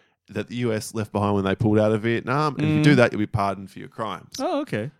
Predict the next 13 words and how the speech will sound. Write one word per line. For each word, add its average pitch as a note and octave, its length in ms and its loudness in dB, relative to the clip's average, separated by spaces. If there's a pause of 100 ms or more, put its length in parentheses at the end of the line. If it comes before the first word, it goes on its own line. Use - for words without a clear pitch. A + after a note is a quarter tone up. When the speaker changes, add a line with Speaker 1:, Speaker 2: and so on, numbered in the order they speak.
(140)
Speaker 1:
And G2 120 -8
so, G#2+ 200 0
you F#2+ 160 -6
know, - 80 -8
however G#2+ 240 -2
many G2 140 -6
of F#2 40 -6
them F#2 100 -8
there F#2 200 -2
are. G2+ 480 0 (420)
<laughs> - 80 -18 (840)
Speaker 2:
What? C3 240 -2
Speaker 1:
Okay. A2+ 200 -4